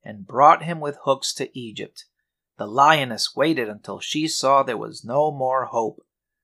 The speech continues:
Then she took another one of her cubs and raised him into a young lion.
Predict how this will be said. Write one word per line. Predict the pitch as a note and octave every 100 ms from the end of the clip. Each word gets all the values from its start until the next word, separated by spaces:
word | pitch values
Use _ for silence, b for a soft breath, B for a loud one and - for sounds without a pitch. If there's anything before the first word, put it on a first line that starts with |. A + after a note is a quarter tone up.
| _ -
Then | D3+
she | E3+ F3+
took | F#3+ F#3
another | F3+ F3+ F#3
one | F3+
of | F3
her | F3+
cubs | F3 - G#3 C#3 - - - _
and | - A2 G2+
raised | A#2+ E3+ E3+ E3
him | F3 C#3
into | A#2 - A2
a | G2+
young | A2 C3 C#3 C#3
lion. | A2 G2+ G2 G#2+ - -